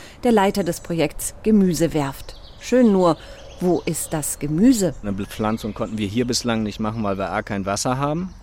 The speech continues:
Speaker 2: und B, keinen Zaun. Wir haben aber parallel schon mal bei unserem Kooperationspartner Knastgewächse diverse Gemüsesorten und Kräutersorten und vor allem Kartoffeln angebaut. Also insgesamt zweihundertsechzig Pflanzkisten stehen da.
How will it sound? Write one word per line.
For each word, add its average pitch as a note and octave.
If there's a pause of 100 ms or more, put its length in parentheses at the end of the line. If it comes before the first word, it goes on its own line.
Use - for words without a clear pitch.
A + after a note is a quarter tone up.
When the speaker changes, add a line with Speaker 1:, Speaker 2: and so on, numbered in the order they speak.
(100)
Speaker 2:
und A2
B, A2
keinen G2+
Zaun. A2
Wir A#2+
haben A2+
aber A2
parallel A2
schon B2+
mal A2+
bei G#2+
unserem G2+
Kooperationspartner G#2
Knastgewächse C#3+
diverse G#2+
Gemüsesorten A2+
und G2
Kräutersorten A#2+
und G2+
vor -
allem F#2+
Kartoffeln G2
angebaut. E2+
Also F#2
insgesamt F2+
zweihundertsechzig F#2
Pflanzkisten -
stehen E2
da. E2